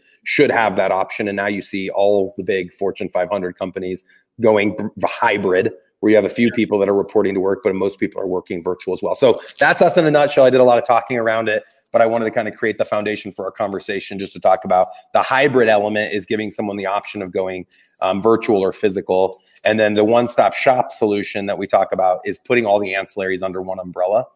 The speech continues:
which a lot of people say that they do that. I've heard a lot of brokers say, "Well, we have those things too." That's wonderful if you have them, but do your agents know how to have conversations around them? My belief,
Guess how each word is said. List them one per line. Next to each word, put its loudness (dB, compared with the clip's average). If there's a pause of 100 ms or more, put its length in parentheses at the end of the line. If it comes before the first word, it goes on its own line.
(220)
which -2
a 6
lot 8
of 0
people 0
say 0
that -4
they -6
do -6
that. 2
I've -6
heard 0
a 4
lot 4
of 0
brokers -2
say, -4
"Well, -4
we 0
have 0
those -8
things -12
too." -4 (380)
That's 2
wonderful 2
if -10
you -6
have -2
them, -8
but -10
do -10
your -2
agents -4
know -2
how 0
to 0
have 0
conversations -6
around -8
them? -20 (580)
My 2
belief, 0